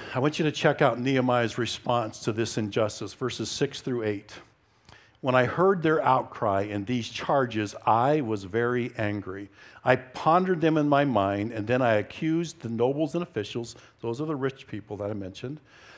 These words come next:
"I told them, 'You're charging your own people interest.'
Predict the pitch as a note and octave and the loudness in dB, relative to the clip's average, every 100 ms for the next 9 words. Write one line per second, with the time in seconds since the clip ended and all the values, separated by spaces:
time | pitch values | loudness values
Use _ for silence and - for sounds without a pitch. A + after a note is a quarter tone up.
0 | - - C#3 - G3+ F3+ D3 D#3 G3+ G3+ | -14 0 2 4 4 6 2 2 2 2
1 | - G3 A#3 C4 C#4 F3+ E3 C#3+ A3 A3 | 2 4 4 4 4 4 4 2 2 2
2 | A3 C#4 C4+ B3 D#4 - - - - | 0 2 4 6 4 4 0 0 -8